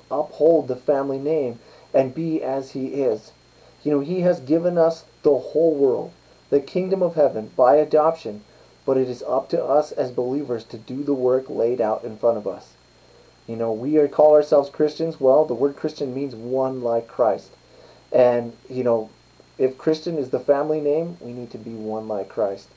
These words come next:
We cannot expect anything if we do not work for it, right? Then why should we expect heaven if we are not willing to look deep into our lives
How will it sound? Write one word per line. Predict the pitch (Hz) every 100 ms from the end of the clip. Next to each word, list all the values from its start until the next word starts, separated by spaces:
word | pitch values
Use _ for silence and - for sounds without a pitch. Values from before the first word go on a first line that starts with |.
| _ _ - - 127
We |
cannot | - 147 147
expect | 143 - 147 - - 143
anything | 147 143 139 113
if | 107 -
we | 127 127
do | 120 131
not | 135 123 -
work | - 120 -
for | 120 -
it, | -
right? | 107 110 117 - - - - _
Then | 120 131 131 117
why | 131 151 170 196 202
should | - 139
we | 156 180
expect | 180 - - 160 156
heaven | - 180 185 151 110 110 _ _ _
if | 131 -
we | 151
are | 156
not | 139 143
willing | 139 139 143
to | 135
look | 127 123
deep | 117 123 143
into | 131 127
our | 117
lives | 117 110 104 104